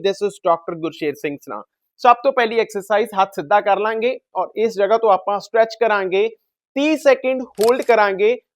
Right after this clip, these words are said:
ਔਰ ਤੁਸੀਂ ਦੇਖੋ ਜਿਹੜੀ ਬਾਂਹ ਆ, ਜਿਹੜਾ ਮੋਢਾ ਹੈ, ਉਹ ਬਿਲਕੁਲ ਸਾਹਮਣੇ ਚਾਹੀਦਾ ਹੈ ਔਰ ਇੱਥੇ ਤੀਹ ਸੈਕਿੰਡ ਹੋਲਡ, then ਰਿਲੈਕਸ, ਇਸ ਦੇ ਪੰਜ ਸੈੱਟ ਲਾਓ।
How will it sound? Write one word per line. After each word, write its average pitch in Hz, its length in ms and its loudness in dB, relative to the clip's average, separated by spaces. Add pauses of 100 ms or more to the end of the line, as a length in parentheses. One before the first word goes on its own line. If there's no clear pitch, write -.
(100)
ਔਰ 214 340 6
ਤੁਸੀਂ 226 280 -6
ਦੇਖੋ 220 380 4
ਜਿਹੜੀ 240 280 0 (120)
ਬਾਂਹ 208 320 2
ਆ, 220 240 2
ਜਿਹੜਾ 208 200 0
ਮੋਢਾ 185 400 4
ਹੈ, 269 80 0 (120)
ਉਹ 190 160 0
ਬਿਲਕੁਲ 220 360 -2
ਸਾਹਮਣੇ 208 400 0
ਚਾਹੀਦਾ 226 400 2
ਹੈ 285 100 -6 (280)
ਔਰ 180 100 2
ਇੱਥੇ 208 220 -2
ਤੀਹ 240 260 -6
ਸੈਕਿੰਡ 247 400 -2
ਹੋਲਡ, 240 440 2 (280)
then 208 220 -2
ਰਿਲੈਕਸ, 202 400 2
ਇਸ 175 120 -6
ਦੇ 202 120 -2 (100)
ਪੰਜ 165 220 -6
ਸੈੱਟ 151 220 -8
ਲਾਓ। 123 180 -10